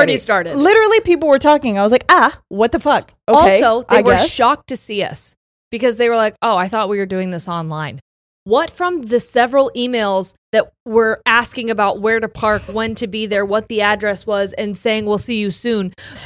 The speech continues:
Speaker 2: said online? <laughs> Like, all of that was very much in-person things.
Speaker 1: Yeah, yep.
Speaker 2: Uh, so, yeah, I'm sitting down. Sierra and I have to share a mic.
Speaker 1: Yeah, that was so weird.
Speaker 2: So weird.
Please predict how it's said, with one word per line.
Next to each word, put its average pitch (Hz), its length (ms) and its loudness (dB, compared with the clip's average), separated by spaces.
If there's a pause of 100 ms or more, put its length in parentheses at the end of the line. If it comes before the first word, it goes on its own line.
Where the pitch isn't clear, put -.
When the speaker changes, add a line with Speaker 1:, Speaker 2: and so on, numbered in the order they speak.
(440)
Speaker 2:
said 247 400 2 (100)
online? 214 760 2
<laughs> - 280 -6
Like, - 260 2
all 311 280 4
of 262 100 0
that 247 180 4
was 247 160 -2
very 240 240 4
much 226 320 0 (180)
in-person 226 760 -2 (180)
things. 185 360 -6
Speaker 1:
Yeah, 233 440 -4 (160)
yep. 294 340 -4 (160)
Speaker 2:
Uh, 214 300 2
so, 269 140 -6
yeah, 196 340 -8 (320)
I'm 247 180 2
sitting 254 300 -8
down. 202 220 0
Sierra 240 200 0
and 294 80 -2
I 302 60 0
have 269 160 -4
to 208 100 -4
share 220 340 -2
a 208 60 -2
mic. 160 420 -8 (280)
Speaker 1:
Yeah, 262 220 -4
that 294 120 2
was 294 140 2
so 302 260 6
weird. 233 720 0 (160)
Speaker 2:
So 208 400 -2
weird. 156 420 -6